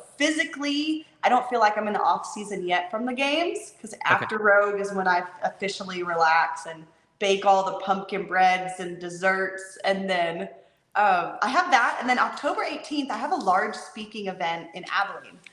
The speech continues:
Speaker 1: So October for me is a pretty big month, so I feel like the games are busy, but October is just as busy.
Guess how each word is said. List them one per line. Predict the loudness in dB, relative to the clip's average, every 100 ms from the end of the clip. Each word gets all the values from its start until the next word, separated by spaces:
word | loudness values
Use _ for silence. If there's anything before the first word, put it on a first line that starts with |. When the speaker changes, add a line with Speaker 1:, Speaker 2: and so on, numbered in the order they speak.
| _ 2
Speaker 1:
So | 2 2 -2 2
October | 2 2 0 2 0
for | 0
me | 0 -2
is |
a | -4
pretty | -6 -6 -4 -4 -4
big | -2 -2 2
month, | 2 2 -2 -12 -4
so | 2
I | 2 0 -10 -16 _ -8
feel | 0
like | 0 0
the | -4
games | -2 -2 0
are | -2
busy, | 0 0 -2 -2
but | -2 -2
October | -8 -4 -4 -2 -4
is | -4 -8 -10 _ _ _ -8
just | -4 -4 -6
as | -10
busy. | -10 -8 -10 -12 -16